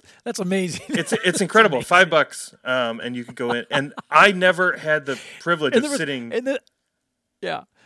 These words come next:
Speaker 1: And there was probably somebody complaining about that too, right? "Five bucks? Are you kidding me, man?" You know,
Speaker 2: My friend Chris
Speaker 1: they're
Speaker 2: Parks
Speaker 1: nuts.
Speaker 2: was, was kinda his driver and
Speaker 1: Uh-huh.
Speaker 2: studied with him for, for, I think, twenty years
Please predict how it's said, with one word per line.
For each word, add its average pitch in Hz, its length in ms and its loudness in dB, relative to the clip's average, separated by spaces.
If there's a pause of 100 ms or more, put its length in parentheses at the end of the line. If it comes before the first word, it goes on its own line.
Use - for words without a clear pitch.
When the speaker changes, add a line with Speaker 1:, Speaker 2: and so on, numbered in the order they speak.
(140)
Speaker 1:
And 233 120 -8
there 269 80 -4
was 262 120 -4
probably 294 300 -4
somebody 220 340 0
complaining 175 520 -8
about 135 220 -12
that 147 240 -10
too, 143 220 -10
right? 131 220 -12
"Five 311 360 -2
bucks? 269 300 0
Are 262 40 -8
you 285 140 -10
kidding 302 320 -10
me, 302 140 -16
man?" 302 340 -14 (480)
You 196 100 -14
know, 160 320 -14
Speaker 2:
My 135 120 -4
friend 156 200 -6
Chris - 200 -10
Speaker 1:
they're 175 100 -10
Speaker 2:
Parks 139 140 0
Speaker 1:
nuts. 202 120 -6
Speaker 2:
was, 113 220 -12
was 127 160 -10
kinda 123 220 -6
his 113 200 -12
driver 117 540 -4
and 104 160 -8
Speaker 1:
Uh-huh. 151 100 -18
Speaker 2:
studied 135 340 -6
with 117 200 -8
him 104 80 -16
for, 104 480 -14
for, - 220 -20
I 101 60 -20
think, 107 180 -20
twenty 107 300 -20
years 101 540 -14